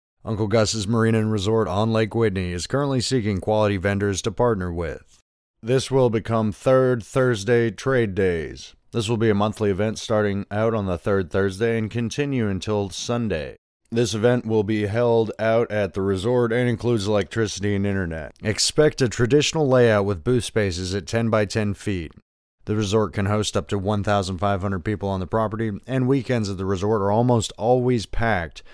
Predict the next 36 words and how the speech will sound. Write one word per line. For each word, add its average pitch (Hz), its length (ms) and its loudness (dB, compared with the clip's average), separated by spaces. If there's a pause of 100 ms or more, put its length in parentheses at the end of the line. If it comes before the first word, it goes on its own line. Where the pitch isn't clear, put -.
(140)
which 113 240 -2
does 117 220 2
provide 104 340 2
a 98 60 0
very 107 280 2
promising 104 520 0
opportunity 95 680 -2
for 85 200 -8
foot 110 200 -2
traffic. 80 600 -8 (920)
If 110 160 -4
you 131 140 2
have 123 180 6
a 113 60 2
unique 123 460 2
small 131 320 2
business, 98 500 0
food 117 300 -2
truck, 120 340 0
or 117 140 0
other 117 180 2
great 98 260 0
idea 95 380 2
to 90 140 -2
contribute, 101 680 -4
email 104 480 -2
hello 113 540 2
at 95 120 -2
unclegus 104 560 -2
marina 104 320 -2
dot 95 300 -2
com 82 500 -2
with 92 180 -8
the 110 100 -2
subject 104 500 0
line, 90 400 -2